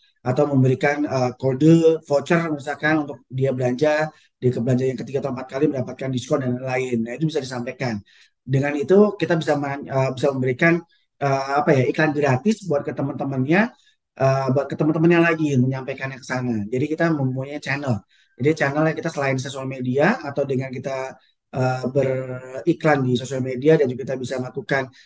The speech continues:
tanpa membuat, eh, flyer atau poster kecil-kecil yang kita bagikan, tapi kita juga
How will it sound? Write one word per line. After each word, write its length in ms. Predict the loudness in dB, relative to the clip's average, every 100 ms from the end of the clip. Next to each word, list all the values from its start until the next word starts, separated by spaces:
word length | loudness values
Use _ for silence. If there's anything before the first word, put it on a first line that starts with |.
| _
tanpa 400 | -4 -2 -2 -2
membuat, 480 | -2 -2 2 2 2 -2
eh, 80 | -2
flyer 480 | 0 2 6 4 4
atau 320 | -4 -6 -6
poster 400 | -4 -4 0 0
kecil-kecil 560 | 0 -6 -6 4 6 6 2 _ _ _ 0
yang 100 | 2
kita 120 | 2
bagikan, 560 | 2 0 0 2 4 4
tapi 200 | -2 -4
kita 80 | -4
juga 100 | -2